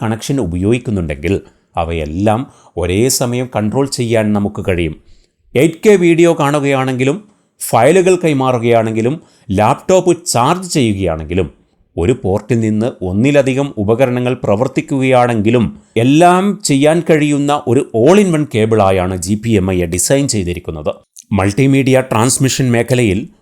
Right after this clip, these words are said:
പരമ്പരാഗത മുഖ്യധാര ഇന്റർഫേസ് പ്രോട്ടോക്കോളുകൾക്ക് ചില പരിമിതികളുണ്ട്. ഉദാഹരണത്തിന്,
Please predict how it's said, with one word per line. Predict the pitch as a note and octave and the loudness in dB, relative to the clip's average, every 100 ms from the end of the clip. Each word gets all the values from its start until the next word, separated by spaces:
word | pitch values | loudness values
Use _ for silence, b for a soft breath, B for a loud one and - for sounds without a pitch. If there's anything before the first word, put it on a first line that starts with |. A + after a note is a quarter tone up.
| - | -2
പരമ്പരാഗത | D3 E3 F3+ F#3 F3+ E3+ | 0 2 2 2 2 0
മുഖ്യധാര | D3 A2 D#3 D3 D3 | 0 0 2 2 2
ഇന്റർഫേസ് | D3 G#2 A2 B2+ C#3+ C3 - | 2 0 -2 -2 0 -4 -2
പ്രോട്ടോക്കോളുകൾക്ക് | F#2+ F#2+ A2+ A#2+ G#2+ G#2 G2 G2+ | -2 0 -2 0 0 0 -2 -4
ചില | F#2+ F#2 | -4 -4
പരിമിതികളുണ്ട്. | E2+ F#2 G#2 G#2 E2+ D2 D2 - _ _ _ _ _ - | -2 -2 0 0 -4 -8 -12 -16 _ _ _ _ _ -6
ഉദാഹരണത്തിന്, | G2+ F#2 G2+ G2 G2 F2 | -2 0 -2 -4 -4 -6